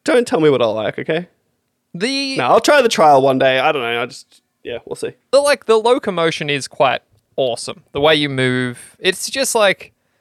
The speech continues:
Speaker 2: it takes a little while to get your head around it. By the end of it, I was crushing it and it felt really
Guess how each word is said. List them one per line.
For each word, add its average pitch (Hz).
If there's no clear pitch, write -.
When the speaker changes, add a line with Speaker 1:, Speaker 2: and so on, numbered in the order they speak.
Speaker 2:
it 214
takes 247
a 233
little 208
while 185
to 165
get 156
your 147
head 147
around 143
it. 151
By 277
the 214
end 170
of 139
it, 120
I 117
was 120
crushing 123
it -
and -
it 110
felt 123
really 117